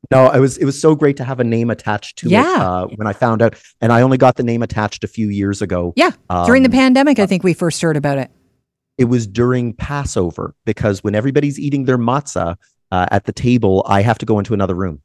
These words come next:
Speaker 1: I, I, I can't, I can't be around just even something as basic as, like, what do you, what am I supposed to do? I don't know what you're supposed to do, but just get it away from me. Um,
Speaker 2: I
Speaker 1: and
Speaker 2: feel
Speaker 1: somebody
Speaker 2: like I
Speaker 1: said,
Speaker 2: hit the
Speaker 1: "Oh."
Speaker 2: jackpot when getting into what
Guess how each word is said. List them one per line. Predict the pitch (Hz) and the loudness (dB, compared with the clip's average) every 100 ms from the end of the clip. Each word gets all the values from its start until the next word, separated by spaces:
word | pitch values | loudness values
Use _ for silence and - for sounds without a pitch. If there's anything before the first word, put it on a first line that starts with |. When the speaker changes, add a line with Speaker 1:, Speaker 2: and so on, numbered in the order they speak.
| 113 | -2
Speaker 1:
I, | 110 | 0
I, | 120 | 0
I | 113 | -2
can't, | - 110 - | -2 -2 -2
I | - | -6
can't | - - 131 139 110 | -6 0 0 -2 -4
be | 120 113 | 0 2
around | 104 101 104 98 95 _ _ _ _ - | 2 0 -2 -6 -10 _ _ _ _ -8
just | 98 113 - | 0 0 0
even | 143 120 | -2 0
something | 117 117 113 | 0 0 -2
as | 101 | 0
basic | 107 101 113 | -2 -2 0
as, | 101 - | -2 0
like, | 107 - | -2 0
what | 107 | 0
do | 110 | 2
you, | 120 | 0
what | 113 127 | 2 4
am | 156 | 4
I | 160 | 2
supposed | - 147 139 - | 0 0 -2 -2
to | |
do? | 113 117 95 | -2 -2 -2
I | 107 | 0
don't | 120 123 | -2 0
know | 117 | 0
what | 160 165 | 2 0
you're | 151 | -4
supposed | - 147 139 | -2 -2 -2
to | 123 | -2
do, | 127 | -2
but | 120 | 0
just | 98 - _ | -4 -6 _
get | 110 | 0
it | 117 | 2
away | 113 101 | 0 -2
from | 95 98 | -4 -8
me. | 90 85 - _ _ _ - | -8 -8 -14 _ _ _ -2
Um, | 95 92 92 90 - | 0 0 -2 -6 -2
Speaker 2:
I | - | 0
Speaker 1:
and | 202 | 2
Speaker 2:
feel | 415 | 2
Speaker 1:
somebody | 523 539 | 4 4
Speaker 2:
like | 494 | 4
I | |
Speaker 1:
said, | 381 | 4
Speaker 2:
hit | 415 | 4
the | 415 | 2
Speaker 1:
"Oh." | |
Speaker 2:
jackpot | 185 202 262 349 - 226 165 | 2 2 2 0 2 2 2
when | 190 208 | 0 0
getting | 202 226 233 | 2 2 2
into | 233 202 226 220 208 | 0 0 2 2 0
what | 208 214 233 | 0 0 0